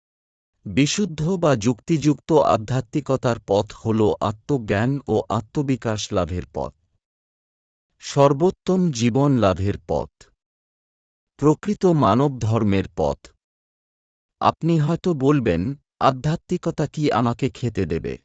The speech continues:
আমাকে ভালোভাবে বাঁচার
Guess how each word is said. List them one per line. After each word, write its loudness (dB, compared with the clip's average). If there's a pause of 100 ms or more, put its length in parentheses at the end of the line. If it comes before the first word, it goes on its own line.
(1040)
আমাকে 2
ভালোভাবে 2
বাঁচার 0